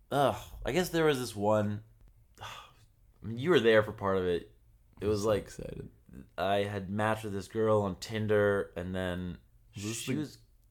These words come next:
Speaker 1: shut up. <laughs>
Speaker 2: girl that came over with her suitcase?
Speaker 1: Yeah. With her little pink suitcase.
Speaker 2: Bless her heart.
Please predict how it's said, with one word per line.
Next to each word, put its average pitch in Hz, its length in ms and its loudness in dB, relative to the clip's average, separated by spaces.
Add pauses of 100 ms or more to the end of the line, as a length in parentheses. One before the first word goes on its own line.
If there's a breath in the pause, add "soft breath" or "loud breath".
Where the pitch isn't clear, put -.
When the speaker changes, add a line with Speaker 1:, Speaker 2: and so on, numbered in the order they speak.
(680)
Speaker 1:
shut - 380 0
up. 76 340 -6
<laughs> - 80 -2
Speaker 2:
girl 110 260 2
that 107 240 0 (420)
came 104 280 -6
over 104 300 -2
with 98 180 -4
her 98 220 -8 (180)
suitcase? - 600 -8
Speaker 1:
Yeah. 110 200 2 (460)
With 107 100 0
her 113 80 4
little 120 240 4
pink 113 260 -6
suitcase. 117 680 -4 (340)
Speaker 2:
Bless 117 220 0
her 113 120 -6
heart. 98 280 -8